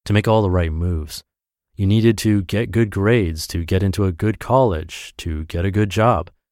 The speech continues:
You needed to date the right person in order to live happily ever after.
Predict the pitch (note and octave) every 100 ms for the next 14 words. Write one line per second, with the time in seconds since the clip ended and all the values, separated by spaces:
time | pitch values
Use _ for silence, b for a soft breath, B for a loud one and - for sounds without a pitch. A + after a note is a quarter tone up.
0 | _ _ _ - A2+ C3 C3+ A#2+ C3 B2
1 | A2+ B2 C3 B2+ C3 B2 D3+ D#3+ - D#2
2 | D2+ D#2 E2+ F2+ - F2+ F#2 F#2+ E2 F#2
3 | F2+ G2 G2 G2 G2+ G#2+ - E2+ E2